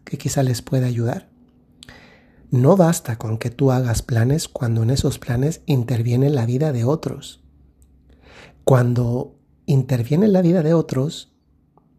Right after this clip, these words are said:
también hay que involucrarlos a ellos en la planeación.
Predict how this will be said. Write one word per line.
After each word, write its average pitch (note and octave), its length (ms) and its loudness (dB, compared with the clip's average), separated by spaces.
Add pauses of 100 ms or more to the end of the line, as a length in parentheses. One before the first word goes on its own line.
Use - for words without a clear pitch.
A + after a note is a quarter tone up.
(480)
también A#2 640 0 (1000)
hay B2 180 2
que - 120 -4
involucrarlos B2 800 -2
a A2+ 160 -2
ellos C3 480 -4 (960)
en A#2+ 220 4
la A2 240 0
planeación. G#2+ 1000 -4